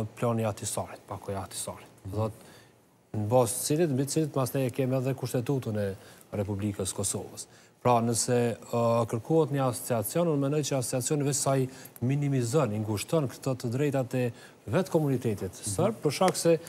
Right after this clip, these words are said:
Speaker 1: a, Ahtisari ju ka dhënë çaq shumë të drejta, do të krahasu me si cilin do vend tjetër, ndoshta mund të jem kampion në Evropë për drejta, për respektimin edhe garantimin e të drejtave të komuniteteve jo shumicë.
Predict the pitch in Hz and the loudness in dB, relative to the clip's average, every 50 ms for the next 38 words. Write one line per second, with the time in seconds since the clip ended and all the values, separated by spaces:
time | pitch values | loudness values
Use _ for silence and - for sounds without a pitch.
0 | - - - - - 123 131 131 131 - - - 117 - 139 - - 165 151 147 | -18 -18 -8 -2 2 4 4 4 4 4 4 2 0 2 0 2 4 6 6 6
1 | 147 127 - 131 131 151 151 139 - - 143 135 - - 151 127 110 - 120 110 | 4 2 2 2 4 4 2 2 2 0 2 2 4 4 2 2 0 -2 -2 -2
2 | - 107 101 98 - 127 151 208 - - 127 117 131 131 131 - - - 131 - | 0 0 0 0 0 0 0 0 0 -2 0 0 0 0 -2 -4 -6 -4 -4 -2
3 | - 127 120 123 113 - - 160 160 156 - - - - - 127 131 131 - 170 | 0 0 0 0 0 2 2 2 2 0 -2 -8 -16 -8 -4 -4 -2 0 0 0
4 | 143 - - 165 151 151 143 135 123 117 147 147 139 135 117 113 110 131 143 139 | 0 0 -2 0 0 0 0 0 0 2 4 4 4 4 4 2 2 2 4 4
5 | 131 123 113 110 - - 160 165 143 147 165 156 143 147 139 - 143 139 139 135 | 2 0 -2 -6 -4 0 0 2 2 2 2 2 2 0 0 0 0 0 0 -2
6 | - - - - - - 135 127 120 - 131 120 - 120 117 110 104 127 120 107 | -4 -10 -20 -12 -6 -4 -2 -2 0 0 0 0 0 0 -2 0 2 2 2 2
7 | 98 95 101 104 98 107 107 101 90 - - - - - - - - 117 104 123 | 0 0 -2 -2 0 2 0 0 0 -4 -10 -20 -20 -20 -10 -4 -2 -2 0 0
8 | 120 110 107 107 110 - - 147 131 135 131 - 127 113 - - 160 156 165 175 | -2 0 0 -2 -4 -2 -2 -2 -2 -2 -2 -2 -4 -4 -2 -2 -2 0 0 0
9 | 175 175 - - - - 151 160 165 170 143 147 147 143 139 131 147 143 131 127 | -2 -4 -10 -16 -6 0 2 4 4 4 4 4 4 4 2 2 0 0 0 0
10 | 117 113 - 113 107 113 113 107 104 104 104 104 101 - - 110 - 110 110 107 | 0 0 -2 -2 0 0 0 0 0 0 0 -2 -2 -2 -4 -4 -2 -2 -2 -2
11 | 98 - 107 98 95 101 95 92 92 92 - - 90 90 90 - - | -2 -2 -2 -4 -2 -4 -6 -6 -6 -8 -10 -12 -14 -16 -16 -18 -20